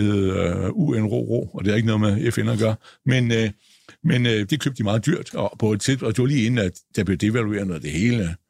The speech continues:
Ikke? Det var ikke så heldigt, vel? Og, øh, og så er der jo indirekte trafik, øh, i, øh, i det, de har heroppe i, øh,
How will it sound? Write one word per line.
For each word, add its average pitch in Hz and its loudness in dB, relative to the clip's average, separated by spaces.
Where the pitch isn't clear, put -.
Ikke? 135 0
Det 143 2
var 143 4
ikke 117 -2
så 127 2
heldigt, 113 0
vel? 131 2
Og, 120 2
øh, 113 0
og 123 0
så 160 0
er 123 -2
der 127 0
jo 117 0
indirekte 117 -2
trafik, 135 -2
øh, 127 0
i, 101 0
øh, 92 0
i 98 0
det, 113 0
de 113 0
har 107 0
heroppe 98 -2
i, 87 2
øh, 76 0